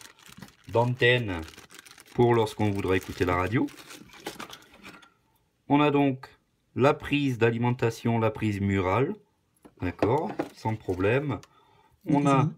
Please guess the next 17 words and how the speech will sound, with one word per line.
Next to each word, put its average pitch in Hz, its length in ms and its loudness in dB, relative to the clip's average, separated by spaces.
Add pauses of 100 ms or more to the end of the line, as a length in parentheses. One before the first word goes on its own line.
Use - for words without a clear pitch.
une 170 200 2
dragonne, 135 840 2
en 117 160 4
fait, 131 340 2
une 135 140 2
dragonne 117 580 0 (580)
qui 139 180 -4
permet 127 680 2 (320)
de 120 160 2
le 135 160 6
mettre 117 340 0
en 107 80 0
bandoulière. 95 640 0 (1700)
Et 156 140 8
ensuite, 110 520 -2 (300)
on 113 220 0
a 90 220 -2